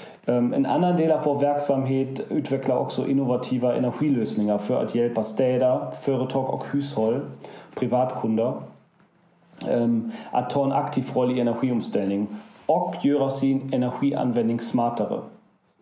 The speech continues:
So, tillsammans driver de båda, energidistributionen och, äh, innovativa energilösningar, Energieumställning framåt.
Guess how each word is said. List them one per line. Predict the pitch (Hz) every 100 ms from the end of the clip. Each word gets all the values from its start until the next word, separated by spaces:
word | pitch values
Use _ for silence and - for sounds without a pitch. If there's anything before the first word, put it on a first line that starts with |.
| - - - - - -
So, | - 135 123 - -
tillsammans | 143 - 160 165 160 - - - -
driver | 135 135 143 143 143 131 - 117
de | 131 127 117
båda, | 120 139 160 180 185 -
energidistributionen | 123 120 - 143 135 135 - 120 120 - 127 135 135 135
och, | 139 135 - -
äh, | - 120 120 135
innovativa | 135 123 120 - 120
energilösningar, | 117 110 170 170 120 110 - 107 110 123 - - - - -
Energieumställning | 131 120 131 123 120 - 120 110 113
framåt. | - 113 110 -